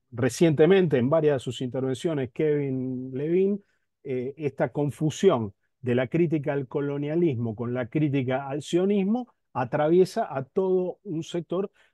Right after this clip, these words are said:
de esta izquierda, menos institucionalizada, pero con muchísima, eh, visibilidad. Una izquierda que tiene la, la desventaja de, de que no la podamos identificar tan sencillamente como se identifica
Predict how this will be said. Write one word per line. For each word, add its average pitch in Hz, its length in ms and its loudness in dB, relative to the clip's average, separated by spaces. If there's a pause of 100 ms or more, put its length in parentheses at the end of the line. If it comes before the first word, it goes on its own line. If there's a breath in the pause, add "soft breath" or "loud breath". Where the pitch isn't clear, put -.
de 151 120 -4
esta 151 160 -2
izquierda, 113 460 -2
menos 220 400 0
institucionalizada, 226 1120 -4
pero 202 400 6
con 143 240 -4
muchísima, 151 720 -4 (400 soft breath)
eh, 131 320 2
visibilidad. 135 800 0
Una 196 180 2
izquierda 220 360 2
que 151 140 -2
tiene 180 340 0
la, 156 200 -2
la 143 180 -10
desventaja 156 500 -2
de, 139 160 0 (380)
de 127 240 -4
que 139 100 -4
no 180 120 2
la 180 160 2
podamos 156 720 -2
identificar 127 540 -4
tan 147 160 -2
sencillamente 151 680 -2
como 120 180 0
se 117 140 -6
identifica 131 640 -2